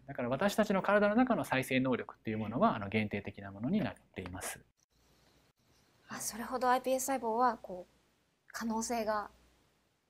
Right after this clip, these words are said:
Speaker 2: 大きいということなんですね。
Speaker 1: はい。アイピーエス細胞からいろいろな細胞を作り出すことができれば、
Speaker 2: はい。
Speaker 1: あの、再生医療に、あの、役立つような研究が進むというふうに考え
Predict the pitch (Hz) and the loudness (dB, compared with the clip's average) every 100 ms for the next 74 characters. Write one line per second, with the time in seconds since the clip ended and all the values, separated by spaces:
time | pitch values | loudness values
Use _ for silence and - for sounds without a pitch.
0 | - 202 - 214 202 160 160 - 175 175 | -16 -14 -12 -12 -12 -14 -14 -16 -20 -18
1 | 190 185 180 90 - - 101 113 135 131 | -18 -20 -20 -20 -20 -12 -6 0 4 4
2 | - 131 135 139 156 160 151 226 151 117 | 2 -4 -2 -2 0 -2 2 4 6 6
3 | 117 107 - 113 113 110 - 113 113 - | 4 2 -2 -2 -2 -4 -4 -2 -2 -4
4 | - 101 98 104 120 123 - 220 - - | -6 -8 -8 -8 -4 2 2 2 -4 -18
5 | _ - 92 90 87 - 98 - 95 98 | _ -8 -6 -6 -6 -6 -6 -6 -6 -6
6 | 92 92 - _ _ _ 101 90 92 95 | -8 -10 -14 _ _ _ -14 -10 -8 -6
7 | 98 98 - 95 92 - - 95 92 104 | -6 -6 -6 -8 -8 -12 -12 -10 -8 -4
8 | 180 160 - 104 98 - - 294 - | -4 -6 -8 -10 -10 -14 -12 -12 -10